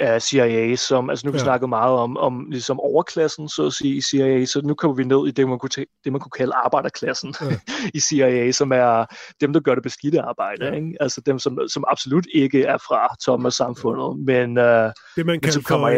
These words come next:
Speaker 1: ind.
Speaker 2: øh, du har kaldt dem for aftrækkerholdet, det kan jeg godt lide, det ord.
Speaker 1: <laughs> Ja. Ja, det var, det var sådan et forsøg på at sige, ja, det er jo som det, øh, ja. Man, man kan se det for sådan en filmmontage eller noget, ikke?
Speaker 2: Ja.
Speaker 1: Sådan, øh, du har ham her, du har ham her, du har ham
Speaker 2: Ja.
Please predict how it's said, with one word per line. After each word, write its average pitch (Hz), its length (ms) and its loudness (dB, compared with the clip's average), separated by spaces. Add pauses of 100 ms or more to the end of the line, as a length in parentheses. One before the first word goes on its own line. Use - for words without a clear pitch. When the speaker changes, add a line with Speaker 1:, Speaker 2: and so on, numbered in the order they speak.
Speaker 1:
ind. - 20 -2
Speaker 2:
øh, - 120 -10 (120)
du 170 40 0
har 165 80 0
kaldt 147 180 0
dem 127 80 -4
for 147 220 0
aftrækkerholdet, 120 760 -2
det 123 80 2
kan 131 60 2
jeg 117 80 2
godt 113 180 0
lide, 117 140 -4 (180)
det 127 80 -10
ord. 117 160 -6
Speaker 1:
<laughs> - 760 0
Ja. 165 80 -8 (800)
Ja, 143 180 6
det 139 80 4
var, 135 140 4
det 131 100 0
var 139 100 2
sådan 127 120 -6
et 120 60 -20
forsøg 127 240 0
på 127 60 0
at 123 60 0
sige, 123 160 -2 (360)
ja, 147 220 2
det 123 120 -4
er 127 60 4
jo 123 120 0
som 131 280 0
det, 135 140 0
øh, 131 320 -4 (140)
ja. 135 100 -4 (220)
Man, 147 100 -2 (100)
man 151 100 0
kan 135 60 -4
se 147 160 2
det 131 100 -2
for 139 100 4
sådan 127 160 2
en 120 100 -8
filmmontage 127 680 0
eller 123 300 0
noget, 135 200 0
ikke? 139 120 -2
Speaker 2:
Ja. 127 40 -6
Speaker 1:
Sådan, 135 240 0
øh, 143 100 0 (400)
du 135 80 -2
har 131 160 2
ham 139 200 0
her, 139 180 2
du 127 120 0
har - 80 2
ham 135 220 0
her, 127 140 -2
du 131 60 -6
har 127 100 -8
ham 143 120 -4
Speaker 2:
Ja. 143 60 -8